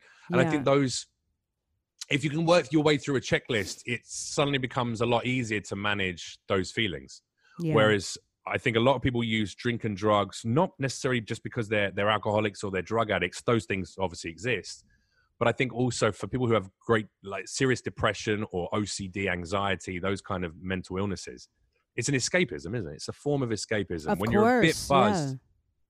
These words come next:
Speaker 1: You don't feel it for at least a few hours. And in the morning, you feel it ten times worse
Speaker 2: I
Speaker 1: than you would have
Speaker 2: know.
Speaker 1: done.
Speaker 2: I know. It's
Speaker 1: And,
Speaker 2: real.
Speaker 1: uh,
Speaker 2: I feel for so many people who are going through that right now. Can you imagine?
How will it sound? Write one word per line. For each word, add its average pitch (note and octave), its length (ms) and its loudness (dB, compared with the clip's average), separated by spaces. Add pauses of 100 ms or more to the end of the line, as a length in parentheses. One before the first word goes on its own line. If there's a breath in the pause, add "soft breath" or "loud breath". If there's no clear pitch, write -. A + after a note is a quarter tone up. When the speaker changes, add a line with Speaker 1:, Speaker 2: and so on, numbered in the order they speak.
(380)
Speaker 1:
You F3+ 60 4
don't G3+ 180 4
feel C4 240 4
it D#3+ 200 4
for C3 240 4
at A#2+ 180 0
least C#3 420 0
a B2+ 60 2
few A#2+ 220 2
hours. G2 340 4
And A#2 80 2
in B2+ 100 2
the B2 80 2
morning, C#3+ 300 2
you A2+ 100 0
feel A#2 240 2
it - 100 -4
ten B2+ 240 0
times G#2 280 -4
worse G#2 200 -2
Speaker 2:
I F3 60 0
Speaker 1:
than F3 100 -2
you F3+ 120 0
would E3+ 100 2
have D#3+ 80 -2
Speaker 2:
know. D3+ 60 -4
Speaker 1:
done. D3+ 120 -6 (840)
Speaker 2:
I F3 120 -2
know. F#3 300 -2
It's F#3 180 -2
Speaker 1:
And, F#3 80 -4
Speaker 2:
real. G3 140 4
Speaker 1:
uh, - 60 0
Speaker 2:
I A3 80 0
feel B3 280 0
for A3 180 -4
so - 380 -4
many A#3 220 -2
people G#3 280 -2
who F3 100 -2
are F3 100 -2
going E3+ 200 -6
through E3 200 -6
that E3+ 160 -2
right F#3 160 -4
now. F3+ 160 -2
Can F#3 140 -8
you F#3 80 -2
imagine? F#3 640 -2